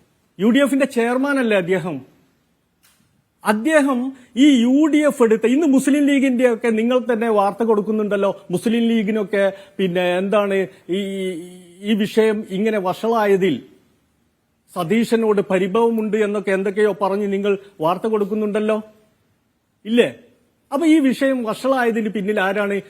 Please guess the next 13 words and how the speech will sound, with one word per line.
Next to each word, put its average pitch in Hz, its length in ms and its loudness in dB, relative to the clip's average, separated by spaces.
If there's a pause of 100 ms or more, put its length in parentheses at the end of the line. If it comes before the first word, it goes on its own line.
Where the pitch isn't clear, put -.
(120)
ഞങ്ങൾ 277 240 0
ഒരാളെ 254 440 0
മാത്രമേ 208 420 -2
സംശയിക്കുന്നുള്ളൂ, 190 880 -2 (120)
അത് 165 140 -2
സതീശനെയാണ്. 208 840 -2 (320)
കുഞ്ഞാലിക്കുട്ടിയും 202 840 0 (140)
മറ്റ് 170 220 -2
ഘടകകക്ഷി 214 480 0
നേതാക്കന്മാരും 214 880 -2 (480)
എത്ര 170 600 -2 (200)
പ്രാവശ്യം 220 640 0
ഞങ്ങളുമായിട്ടിരുന്നു. 240 920 0